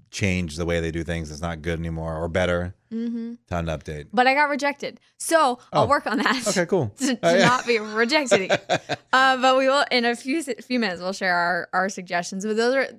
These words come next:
Speaker 2: best queso in town is those two.
Speaker 1: Okay.
Speaker 2: Since you love queso.
Speaker 1: Yeah, I
Speaker 2: But
Speaker 1: love
Speaker 2: yeah,
Speaker 1: queso, yeah.
Speaker 2: Blanco, Blanco is a winner every time.
Speaker 1: Okay, cool.
Speaker 2: So, and Pancake Pantry, which we will get you to.
Speaker 1: Okay, yeah, yeah. I need
Speaker 2: Yeah.
Speaker 1: to. It's been four years and still haven't been there yet.
Speaker 2: Oh, so good. Okay,
Speaker 1: Yeah.
Speaker 2: matcha flavored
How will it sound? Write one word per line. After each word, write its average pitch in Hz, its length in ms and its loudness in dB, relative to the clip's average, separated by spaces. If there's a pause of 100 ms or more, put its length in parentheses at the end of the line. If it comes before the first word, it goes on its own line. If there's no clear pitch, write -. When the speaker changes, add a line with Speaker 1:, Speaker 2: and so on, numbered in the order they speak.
(160)
Speaker 2:
best 233 380 0
queso 240 220 -2
in 214 80 -4
town 208 200 -6
is 175 140 -14
those 165 220 -12
two. 85 140 -18 (180)
Speaker 1:
Okay. 87 300 -4
Speaker 2:
Since 202 180 -12
you - 100 -20
love - 180 -20
queso. - 260 -20 (140)
Speaker 1:
Yeah, 190 100 -2
I - 20 2
Speaker 2:
But - 20 2
Speaker 1:
love 165 80 0
Speaker 2:
yeah, 202 80 2
Speaker 1:
queso, 196 180 0
yeah. 196 80 -2
Speaker 2:
Blanco, 220 640 0
Blanco 262 340 0
is 254 120 -2
a 214 120 -2
winner 196 300 -8
every 180 240 -6
time. 160 340 -14 (100)
Speaker 1:
Okay, 95 220 -2
cool. 78 320 -6
Speaker 2:
So, - 260 -4 (360)
and 214 260 -2
Pancake 180 340 -16
Pantry, 180 280 -16
which 175 200 -20
we 226 120 -4
will 240 120 0
get 220 220 -4
you 175 80 -16
to. - 140 -20 (400)
Speaker 1:
Okay, 92 200 0
yeah, 87 200 -2
yeah. 90 240 -4 (260)
I 95 60 -2
need 110 220 0
Speaker 2:
Yeah. 85 80 -4
Speaker 1:
to. 76 100 -8
It's 78 100 -20
been 110 100 -4
four 117 260 0
years 101 280 2
and 85 80 -10
still 95 140 -4
haven't 87 120 -6
been 87 120 -4
there 82 100 -8
yet. 76 220 -14 (100)
Speaker 2:
Oh, - 40 -20 (140)
so - 280 -8
good. - 240 -18 (180)
Okay, 220 200 2
Speaker 1:
Yeah. 139 80 -10 (260)
Speaker 2:
matcha 214 480 2
flavored 202 500 -2